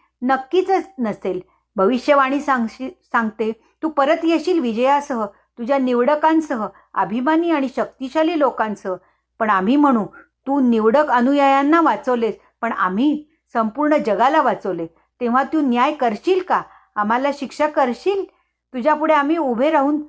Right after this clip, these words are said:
म्हणू, "आमचा न्याय कर, जर तुझ्यात धाडस असेल तर. आम्हाला तुझी भीती नाही." अरे, मी होतो तुझा सच्चा अनुयायी.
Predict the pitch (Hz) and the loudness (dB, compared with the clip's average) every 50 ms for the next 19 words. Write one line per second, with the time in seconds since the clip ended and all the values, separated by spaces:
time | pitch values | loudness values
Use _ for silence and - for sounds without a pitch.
0 | _ _ _ _ _ _ _ _ _ _ - 226 214 220 233 254 285 262 - - | _ _ _ _ _ _ _ _ _ _ -6 -4 -2 0 0 0 0 -2 -4 -6
1 | _ _ _ - 220 220 226 214 277 277 262 240 226 220 226 269 269 - 254 240 | _ _ _ -6 -4 -4 -2 -2 0 0 0 0 0 2 0 0 -2 -2 -2 -4
2 | 185 185 - _ _ 226 196 240 254 247 - 262 226 180 247 269 220 196 190 175 | -4 -4 -8 _ _ -6 -2 -2 -2 -2 -4 -8 -4 -2 -2 -2 -2 -4 -4 -4
3 | 185 208 240 233 285 262 - - 247 190 170 - 208 190 - _ _ _ _ _ | -2 -4 -2 -2 -2 -4 -2 -2 -4 -6 -4 -8 -10 -10 -10 _ _ _ _ _
4 | - 220 214 226 247 277 285 285 294 262 214 294 240 196 202 208 - - 254 254 | -2 0 2 2 4 2 2 2 0 -2 0 0 0 0 -2 -4 -2 -2 0 0
5 | 254 233 202 180 - _ _ _ _ _ _ _ 214 208 202 247 277 277 247 240 | 2 0 0 -4 -8 _ _ _ _ _ _ _ 0 2 4 4 4 4 2 0
6 | - - _ - 269 294 247 269 262 269 - 349 370 370 339 320 262 302 285 285 | -6 -12 _ 0 2 4 4 4 2 2 0 -2 0 0 0 2 2 2 0 2
7 | - 240 214 - - - 302 285 277 262 240 269 277 269 247 220 214 202 | 0 -2 -2 -2 0 2 2 2 4 2 0 0 0 0 -2 -2 -4 -6